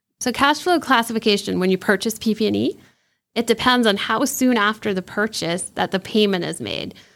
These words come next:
So the guidance says if you make a payment soon after, so within three months of, basically within three months, it's kind of a rule of thumb, um, it's investing when paid.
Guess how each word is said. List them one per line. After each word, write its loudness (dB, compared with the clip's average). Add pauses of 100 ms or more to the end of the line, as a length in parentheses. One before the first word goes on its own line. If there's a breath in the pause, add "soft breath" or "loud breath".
(140 soft breath)
So 4
the 4
guidance 2
says 2
if 0
you 2
make 0
a 0
payment 2
soon 2
after, -6 (500 soft breath)
so 4
within 4
three 0
months 0
of, -6
basically -2
within -12
three -14
months, -10
it's -20 (140)
kind -8
of -8
a -10 (380)
rule 2
of 0
thumb, 2 (500 loud breath)
um, 2
it's 0
investing 2
when -4
paid. -8